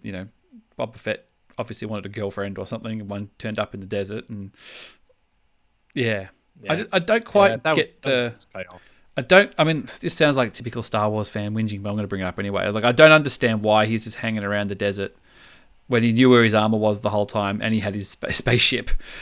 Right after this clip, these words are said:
Speaker 1: Like, it just seemed a
Speaker 2: Yeah.
Speaker 1: little bit weird that that was the moment he got, he got brought into action. Whether it was,
Speaker 2: Mm.
Speaker 1: "Oh, look, this guy is just in his town, protecting his town,"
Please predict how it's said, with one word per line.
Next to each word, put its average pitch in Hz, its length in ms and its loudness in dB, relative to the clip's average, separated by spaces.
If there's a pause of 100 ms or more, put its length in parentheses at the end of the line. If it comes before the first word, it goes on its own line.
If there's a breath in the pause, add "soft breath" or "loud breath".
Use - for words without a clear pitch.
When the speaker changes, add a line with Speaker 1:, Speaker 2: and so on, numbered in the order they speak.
(140 loud breath)
Speaker 1:
Like, 120 140 4
it 117 60 2
just 127 240 0
seemed 127 280 6
a 113 60 -4
Speaker 2:
Yeah. 175 240 4
Speaker 1:
little 120 260 0
bit 110 220 -4
weird 107 320 -2
that 110 300 -6
that 127 180 2
was 127 160 2
the 117 80 2
moment 107 320 0
he 107 40 -6
got, 110 220 -6
he 120 100 -10
got 113 200 -6
brought 110 160 -2
into 101 180 -6
action. 104 400 -8
Whether 123 320 6
it 113 80 0
was, 107 420 -6 (640 soft breath)
Speaker 2:
Mm. 98 280 -14 (500)
Speaker 1:
"Oh, 123 140 8
look, 110 340 -2 (120)
this 156 140 -2
guy 127 380 8
is 117 300 -2
just - 360 -10 (400)
in 123 140 -2
his 113 180 -4
town, 107 360 -4
protecting 107 480 -10
his 101 140 -12
town," 98 480 -8